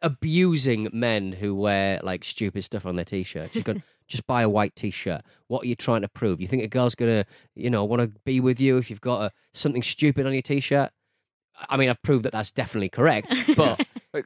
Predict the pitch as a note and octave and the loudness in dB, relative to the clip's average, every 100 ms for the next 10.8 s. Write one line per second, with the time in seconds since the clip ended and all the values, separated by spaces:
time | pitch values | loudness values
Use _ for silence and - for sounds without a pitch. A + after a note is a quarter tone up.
0 | - G3+ G#3 - - D#3+ E3+ D3+ D3+ D3 | 0 2 2 0 -2 2 4 4 6 4
1 | - C#3 C#3+ D3 D3+ G3 F3+ F#3+ C#3 G#2+ | 4 2 4 4 4 6 4 4 4 4
2 | A2+ E3+ D3+ D#3+ - C3+ C#3+ D3 C3+ G#2 | 2 0 0 0 0 -2 0 0 -2 -2
3 | G2 F2+ E2+ F2 E2+ A2 C#3 D3 C#3+ - | 0 -2 -2 -2 0 4 4 6 4 4
4 | B2+ A2 A2+ G#2 - F#2+ G#2 A2 G2 - | 0 0 -2 -4 0 0 0 -2 -4 -10
5 | - _ _ G#2 G#2 B2 G#2 F2 - A#2 | -20 _ _ -4 -4 -2 -4 -4 -6 0
6 | A2+ A2+ F#2+ G#2 G2+ F#2 F2 F2 G2 F2+ | 0 0 -2 0 2 2 -2 -4 -4 0
7 | F2+ G2+ F#2+ G2+ F#2 G2 D#3+ G#2 A2+ G#2+ | 2 4 6 6 6 4 4 2 4 4
8 | - F#2+ G2+ F#2 G2 G2 F#2+ F2 - G2+ | 4 2 2 2 2 0 0 0 2 2
9 | - D#3 - D3 - G#2 A2 A2+ A#2 D#3 | 2 0 -2 -6 -4 0 2 2 4 4
10 | D3 F#3 A2 C#3 - G3 G#3 | 4 4 4 0 0 2 2